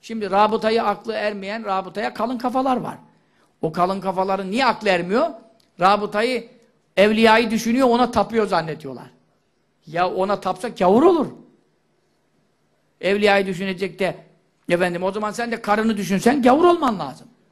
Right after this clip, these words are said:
Sen şimdi hanımın aklına geldi, çocuğun aklına geldi, sevdiğin aklına geldi, kızdığın aklına geldi. Gavur olur musun? Niye? Tapmıyorsun ki. Kimini sevgiyle düşünüyorsun, kimini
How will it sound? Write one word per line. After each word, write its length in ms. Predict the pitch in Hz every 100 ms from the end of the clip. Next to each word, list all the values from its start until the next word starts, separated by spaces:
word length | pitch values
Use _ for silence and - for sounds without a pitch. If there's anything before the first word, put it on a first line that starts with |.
| _ _ _ _ _ _ _ _ _ _ _ _ _ _
Sen 180 | - 240
şimdi 180 | 233 220
hanımın 340 | 214 254 254
aklına 360 | 254 233 247 254
geldi, 280 | 240 220 175
çocuğun 320 | 220 240 254
aklına 340 | 247 247 247
geldi, 320 | 247 240 226
sevdiğin 420 | 185 220 240 240 254
aklına 320 | 240 247 254
geldi, 280 | 240 220 180
kızdığın 360 | 233 226 254
aklına 360 | 247 240 254 262
geldi. 420 | 247 233 202 175
Gavur 220 | 190 208
olur 200 | 233 339
musun? 280 | 392 - 139 - - _ _ _ _ _ -
Niye? 440 | 202 247 311 - -
Tapmıyorsun 540 | 190 202 254 285 403
ki. 280 | 381 269 - _ _ _ _ _ _ _ _ _ _ _ _ _ _
Kimini 280 | - 285 294
sevgiyle 520 | 226 262 240 277 247
düşünüyorsun, 460 | 202 180 165 160 247
kimini 480 | - 247 277 294